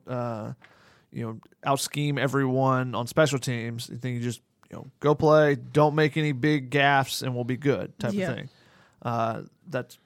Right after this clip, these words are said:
Speaker 1: easier said than done, of course. That's an option. You know, you've, you've filled a new position with an inside receivers slash tight ends coach.
Speaker 2: Which is also on the rundown. Were you guys surprised about John David Baker stepping up into that role?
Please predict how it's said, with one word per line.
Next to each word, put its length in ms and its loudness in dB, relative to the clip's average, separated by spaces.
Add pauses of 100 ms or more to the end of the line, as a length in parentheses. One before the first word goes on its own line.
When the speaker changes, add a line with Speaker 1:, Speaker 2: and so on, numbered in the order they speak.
(180)
Speaker 1:
easier 240 -4
said 220 -2
than 120 -10
done, 220 2
of 100 0
course. 380 0 (720)
That's 240 -2
an 100 0
option. 640 2 (920)
You 120 -2
know, 60 -2
you've, 340 -4
you've 200 -6
filled 340 2
a 120 6
new 280 4
position 580 0 (540)
with 220 2
an 140 -6
inside 420 4
receivers 800 0
slash 360 -4
tight 240 -4
ends 220 -4
coach. 480 0 (240)
Speaker 2:
Which 260 -2
is 80 0
also 500 2
on 200 0
the 80 -4
rundown. 360 0
Were 60 0
you 80 -2
guys 160 2
surprised 420 0
about 140 -2
John 260 -2
David 220 -2
Baker 260 -2
stepping 300 -8
up 200 -8
into 200 -8
that 160 -2
role? 260 -4